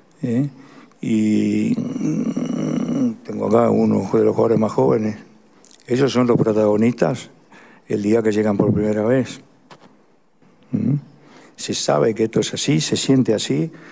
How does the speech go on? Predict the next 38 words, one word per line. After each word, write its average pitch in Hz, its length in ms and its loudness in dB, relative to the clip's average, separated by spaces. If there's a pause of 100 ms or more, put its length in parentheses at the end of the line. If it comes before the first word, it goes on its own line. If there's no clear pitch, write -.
(160)
lo 113 140 4
hacen 127 280 2
sentir, 120 500 0
le 113 140 2
dan 123 180 4
una 113 100 4
atención 110 400 0
especial 135 540 0 (580)
para 107 180 0
que 104 120 -4
se - 100 -4
integre. 120 480 -2 (320)
¿Por - 180 2
qué? 196 300 0 (580)
Porque 110 180 0
después 123 260 4
de 117 60 2
tanto 131 260 2
tiempo 160 460 2
ellos 131 460 2 (400)
imaginan, 120 640 2
por 110 140 2
lo 113 140 4
menos, 123 360 2 (1080)
que 104 140 0
viene 139 240 4
a - 20 2
ayudar 113 260 2
al 110 120 2
equipo, 110 400 0
que 101 80 2
el 98 40 -2
cuerpo 120 280 0
técnico 123 340 -2
lo 101 100 -6
trae 113 220 -2
por 107 180 -4
algo. 117 280 -4